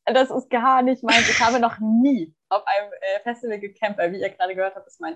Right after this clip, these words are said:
einziger Versuch, das zu tun, glorreich gescheitert. Und ich finde auch, dass das einfach ein Zeichen ist. Ich bin jetzt auch vierundzwanzig, die Zei-, nee, die Zeit ist vorbei. Ich,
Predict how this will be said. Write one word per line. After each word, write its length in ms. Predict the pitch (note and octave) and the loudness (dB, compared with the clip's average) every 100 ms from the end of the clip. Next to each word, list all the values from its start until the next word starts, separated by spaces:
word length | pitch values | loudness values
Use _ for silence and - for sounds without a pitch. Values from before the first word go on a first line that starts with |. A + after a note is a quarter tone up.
| - | -4
einziger 540 | F3 A3+ A3+ A#3+ A#3 - | -4 -4 -6 -8 -8 -10
Versuch, 420 | G#3+ G3 A3 A#3 | -14 -10 -10 -8
das 220 | F#3+ F3+ | -12 -14
zu 100 | - | -18
tun, 440 | F3 - G#3 G#3+ G#3 | -20 -14 -10 -10 -6
glorreich 400 | G3 A#3+ A#3 A3+ | -2 0 0 -2
gescheitert. 480 | - G3+ G#3+ G#3 - | -8 -4 -2 -4 -6
Und 120 | F#3 | -10
ich 80 | - _ | -16 _
finde 220 | A#3 A#3 G#3+ | -4 -2 -2
auch, 60 | |
dass 140 | G#3 G3+ | -4 -8
das 120 | F#3+ | -10
einfach 280 | F3+ F#3 E3+ | -10 -10 -16
ein 100 | D3+ | -14
Zeichen 400 | - D#3+ D#3 D3+ | -10 -10 -10 -16
ist. 140 | D3+ | -18
Ich 240 | _ _ - | _ _ -2
bin 100 | C#4 | 0
jetzt 100 | C#4+ | 0
auch 160 | G#3+ | -4
vierundzwanzig, 640 | - F3+ F3+ C#3+ D#3+ D#3+ D#3 | -6 -8 -6 -4 -4 -6 -12
die 120 | F3+ | -10
Zei-, 320 | - - F3 - | -10 -12 -16 -12
nee, 260 | E3 F3+ | -8 -6
die 120 | F3+ | -8
Zeit 220 | D#3 F3+ F#3 | -4 -4 -4
ist 120 | - | -8
vorbei. 480 | D#3 D3 D#3 F3 E3 | -8 -6 -4 -2 -4
Ich, 220 | - | -8